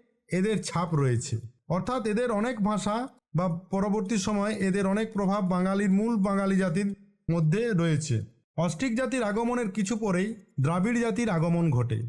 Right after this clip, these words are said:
অস্ট্রিক জাতির থেকে সভ্যতায় এরা ছিল উন্নত, অস্ট্রিক সভ্যতাকে এরা গ্রাস করে। অস্ট্রিক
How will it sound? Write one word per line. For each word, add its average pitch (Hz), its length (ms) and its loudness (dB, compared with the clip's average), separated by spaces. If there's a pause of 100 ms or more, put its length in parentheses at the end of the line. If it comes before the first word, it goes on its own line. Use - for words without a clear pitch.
(600)
অস্ট্রিক 180 360 -2
জাতির 247 340 -2
থেকে 220 260 -2
সভ্যতায় 208 640 0
এরা 208 280 0
ছিল 208 220 -2
উন্নত, 185 400 2 (480)
অস্ট্রিক 180 320 0
সভ্যতাকে 220 520 -2
এরা 196 180 2
গ্রাস 151 320 0
করে। 107 320 -2 (440)
অস্ট্রিক 220 480 -2